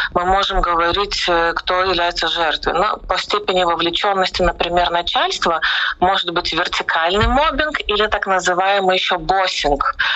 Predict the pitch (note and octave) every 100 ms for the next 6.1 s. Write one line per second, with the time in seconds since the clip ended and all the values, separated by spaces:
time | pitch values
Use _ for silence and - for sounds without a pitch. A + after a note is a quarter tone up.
0 | - - - F3 E3+ E3+ F3+ E3+ E3+ F3+
1 | E3+ D#3+ D#3 E3 E3 D#3 - - E3 D#3+
2 | D#3+ - D#3+ - E3+ F3+ A3 B3 A3 -
3 | - - - F#3 F#3+ F3+ - F3+ F3 F3
4 | F3+ F3 - F3+ D#3+ C#3+ C#3+ C#3 C3+ F3+
5 | C4 - D3+ F#3 G3 E3+ D#3 D#3+ D3 -